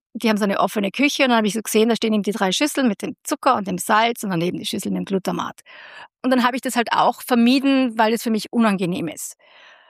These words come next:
Und die große Frage ist, war das wirklich das Glutamat? Ist das, ist die Angst vor Glutamat berechtigt oder war das ganz was anderes? Und das wollen wir uns heute anschauen. Also, was ist denn überhaupt Glutamat? Glutamat, ähm, heißt bei uns oft verkürzt, ja, auf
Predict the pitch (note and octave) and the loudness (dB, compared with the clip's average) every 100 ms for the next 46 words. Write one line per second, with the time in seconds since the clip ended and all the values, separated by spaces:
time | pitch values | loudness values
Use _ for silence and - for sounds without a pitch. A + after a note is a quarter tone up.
0 | - _ A#3+ B3+ B3 A3+ A#3+ F4 C#4+ A3 | -20 _ 2 2 0 0 2 2 2 2
1 | G#3 C4 C#4+ D4 - F#3+ F#3 G#3 G#3 G#3+ | 2 2 2 0 -2 0 2 2 0 0
2 | A#3+ G#3+ G#3+ F#3 G3+ G3 G3 G3 C4 A4+ | 0 0 -4 -4 -2 0 2 4 4 0
3 | - - _ B3 A#3 - G#3+ - - B3 | -12 -20 _ -4 -2 0 0 -2 -6 -6
4 | - - D3+ B3 - B3+ B3 A#3 A3+ G#3+ | -4 0 0 0 -2 0 2 4 2 2
5 | A3 G3 - B3 B3 A3+ G#3+ G#3+ G3 - | 0 0 -2 -2 0 0 0 -2 -4 -2
6 | G3 G3+ G3 - C4 G#3 A3 A#3 G3+ F#3 | -4 -4 -4 -2 0 2 0 -2 -6 -8
7 | A3 G3 G3+ G3 F#3+ - - - _ A#3+ | -6 -8 -6 -6 -6 -6 -8 -14 _ 0
8 | A#3 - A3 B3+ - C4 - A3+ A3 F#3+ | 0 -2 -2 -2 -2 -2 0 -2 0 0
9 | G3 - - G3+ G3 F3+ F#3 - - _ | 0 -4 -8 -6 -6 -6 -8 -10 -20 _
10 | - - - - - D#4+ D#4 C4 G3+ B3 | -20 -20 -20 -20 -2 0 2 4 4 4
11 | G4+ - - C4+ C4+ B3 A#3 B3 - B3+ | 2 -4 0 2 2 2 0 0 -2 2
12 | C#4+ - C4 - A3+ C4+ D4+ - - _ | 0 0 -4 -2 -4 0 -2 -4 -16 _
13 | _ _ _ _ - A#3 A#3+ A#3+ | _ _ _ _ 0 2 4 2